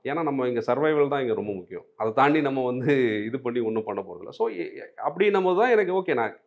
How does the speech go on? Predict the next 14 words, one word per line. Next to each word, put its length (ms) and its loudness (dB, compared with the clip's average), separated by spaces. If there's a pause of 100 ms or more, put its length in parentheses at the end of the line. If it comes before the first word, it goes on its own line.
கிடைக்கிற 240 4
வாய்ப்பை 280 2
நான் 100 -2
miss 160 -4
பண்ணக்கூடாது. 380 -2
அவர் 140 2
என்கிட்ட, 400 -2 (580)
"அ, 300 2
நீங்க 200 2
பண்ணுங்க, 460 0
என்ன 220 -2
கதை 180 4
வேணாலும் 260 0
பண்ணுங்க 400 -4